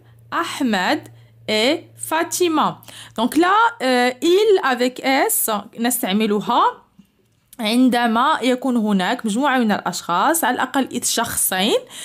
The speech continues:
آه، آه، أحدهما، آه،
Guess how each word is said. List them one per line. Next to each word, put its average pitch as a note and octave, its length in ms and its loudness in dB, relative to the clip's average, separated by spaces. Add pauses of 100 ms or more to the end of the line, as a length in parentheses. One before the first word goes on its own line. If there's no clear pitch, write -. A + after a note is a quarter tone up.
(380)
آه، A3 640 4
آه، G3 440 0
أحدهما، C4+ 960 2 (480)
آه، F#3 840 0